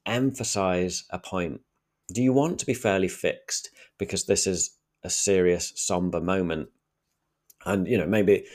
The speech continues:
maybe there's a technical need that I need to be near the microphone, or maybe the microphone can be on me and I've got a little tie mic, or maybe I don't need a microphone. But that sense of, "I'm fixed here on purpose, not just for the benefit of the te-, of the technology."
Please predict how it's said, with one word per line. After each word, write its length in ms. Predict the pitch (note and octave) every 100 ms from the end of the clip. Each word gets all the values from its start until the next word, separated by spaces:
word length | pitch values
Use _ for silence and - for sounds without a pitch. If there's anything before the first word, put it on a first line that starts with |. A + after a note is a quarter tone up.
| -
maybe 200 | C3+ C3+
there's 200 | A#2+ G#2+
a 60 | A2
technical 500 | - A#2+ G#2 F#2 F2
need 220 | E2+ E2
that 120 | F2
I 100 | G2
need 180 | F#2+ F#2
to 60 | -
be 80 | F#2+
near 220 | F#2+ F2+
the 100 | F#2
microphone, 600 | G#2 A2+ G#2 F2+ E2+ E2
or 60 | G2+
maybe 200 | G#2+ A2
the 80 |
microphone 480 | A2 G#2+ - G2 F#2+
can 220 | F2+ F#2
be 200 | F#2 F#2 -
on 260 | F#2 F#2
me 160 | G2 F2+
and 120 | D#2+
I've 80 | F2+
got 120 | -
a 20 |
little 160 | G2 E2
tie 300 | - G2 F#2
mic, 280 | E2+ D#2+ C#3
or 60 |
maybe 220 | F3 G#3
I 40 | F3
don't 200 | B2+ G2+
need 180 | G#2+ F2+
a 40 |
microphone. 380 | D#2 - - - - - - - - _ -
But 200 | A2+ - _
that 160 | B2 -
sense 280 | A#2 G#2+ G#2
of, 160 | G2+ _ _ _ _ _ _ _ -
"I'm 240 | - G2+ - -
fixed 360 | C3+ - - -
here 280 | G#2 G2 G2
on 220 | G2 F#2+ F2+
purpose, 480 | G2 F#2 - D#2+
not 340 | F2 G2+ - -
just 240 | G2 -
for 80 | F#2+
the 80 | F#2
benefit 400 | F2+ F2 - -
of 80 | F2+
the 80 |
te-, 320 | - - - -
of 180 | G#3 -
the 200 | F2+ - -
technology." 600 | - C3+ A#2 F#2+ A#1+